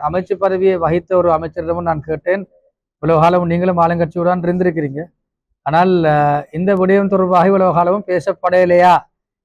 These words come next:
என்கின்ற விடயத்தை நான் கேட்டேன். நான் உண்மைக்கு என்று சொன்னால் வந்து, தேசிய மக்கள் சக்தி அரசமைக்கிற முதலாவது சந்தர்ப்பம் இது.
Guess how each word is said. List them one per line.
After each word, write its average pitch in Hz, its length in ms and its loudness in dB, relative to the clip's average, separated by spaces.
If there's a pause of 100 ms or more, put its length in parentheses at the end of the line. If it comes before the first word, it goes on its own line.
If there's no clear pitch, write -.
(120)
என்கின்ற 175 320 -4
விடயத்தை 165 360 0
நான் 185 200 -4
கேட்டேன். 180 280 -2
நான் 135 100 -4
உண்மைக்கு 123 340 -10
என்று 139 160 -10
சொன்னால் 156 220 -4
வந்து, 170 340 -4
தேசிய 190 360 -2
மக்கள் 208 300 -2
சக்தி 214 560 -2 (500)
அரசமைக்கிற 214 540 2
முதலாவது 190 340 2
சந்தர்ப்பம் 156 460 -2
இது. 139 240 -8